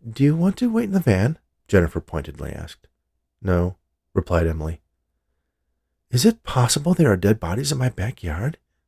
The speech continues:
the older woman asked. Jennifer placed a reassuring touch on Missus Young's nervously clasped hands. "No, I'm positive." "They could be in your basement," Emily added.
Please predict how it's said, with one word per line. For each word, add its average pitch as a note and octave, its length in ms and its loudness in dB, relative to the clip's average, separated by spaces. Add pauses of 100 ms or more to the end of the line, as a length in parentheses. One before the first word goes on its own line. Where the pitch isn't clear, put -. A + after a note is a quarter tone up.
(120)
the F#2 80 4
older D#2+ 180 2
woman D2 220 -4
asked. - 340 -12 (840)
Jennifer D3+ 340 6
placed G#2 340 0
a F#2 40 0
reassuring F2+ 580 -2
touch - 520 -12
on E2+ 100 -2
Missus E2+ 280 -2
Young's D#2+ 340 -2
nervously D#2+ 480 -4
clasped - 680 -12
hands. E2 420 -8 (720)
"No, F#2+ 340 2
I'm F#2 140 -2
positive." D2+ 600 -4 (840)
"They D#2+ 120 -4
could F2 240 0
be E2+ 100 2
in D#2+ 120 0
your D#2 100 -6
basement," D#2+ 560 -2 (280)
Emily F2 260 0
added. D2 280 -14